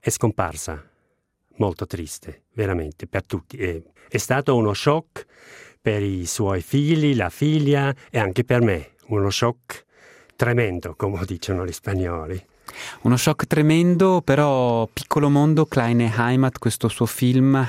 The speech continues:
Speaker 2: Hans Haldeman, si potrà vedere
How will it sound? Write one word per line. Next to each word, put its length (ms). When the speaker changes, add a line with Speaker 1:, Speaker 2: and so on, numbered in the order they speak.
Speaker 2:
Hans 300
Haldeman, 840
si 120
potrà 280
vedere 380